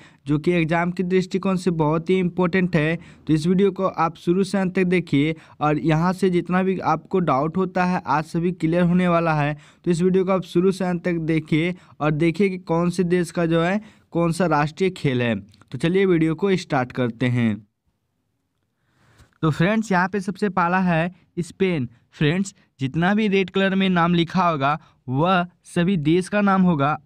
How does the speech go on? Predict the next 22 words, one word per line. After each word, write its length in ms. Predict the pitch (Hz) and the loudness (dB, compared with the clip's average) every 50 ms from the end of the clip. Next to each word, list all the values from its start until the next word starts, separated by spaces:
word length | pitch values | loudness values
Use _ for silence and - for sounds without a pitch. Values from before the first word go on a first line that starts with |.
| - | -4
और 60 | 143 143 | -4 -2
जितना 280 | 143 147 151 180 190 | -2 -2 -2 0 2
भी 100 | 202 208 | 2 2
ब्लू 220 | 180 170 180 185 180 | 2 2 0 0 0
कलर 240 | 180 185 185 180 | 0 0 0 2
में 140 | 175 180 180 | 2 4 4
होगा, 340 | 175 175 170 143 139 139 160 - _ _ - - _ - | 4 4 2 2 2 0 -2 -4 _ _ -20 -20 _ -4
वह 140 | 135 160 170 | -2 -2 -2
सभी 260 | - - 165 170 180 | 0 0 0 2 2
राष्ट्रीय 420 | 165 151 127 135 - - - 175 160 | 2 2 0 -2 -2 -4 -4 -4 -4
खेल 260 | 165 - 175 156 147 | -2 -2 0 0 2
होगा, 180 | 143 139 143 | 2 2 0
यानी 320 | 131 127 120 123 143 175 180 | 0 0 0 0 0 -2 -2
कि 260 | 180 - 151 165 165 - - _ - | 0 0 0 0 0 -4 -10 _ -2
उस 140 | - 202 185 | -2 -2 0
देश 260 | 151 151 156 156 147 | 0 0 0 0 -2
का 140 | - - 202 | -2 -2 -2
राष्ट्रीय 440 | 190 156 131 139 139 - - 170 160 | 0 0 0 -2 -4 -6 -6 -6 -6
खेल 220 | 160 - 131 113 | -4 -2 -2 -2
होगा। 200 | 107 104 101 101 | 0 -2 -2 -2
ठीक 280 | 101 101 - - 165 175 | -4 -4 -2 -2 -2 0
है, 100 | 208 | -2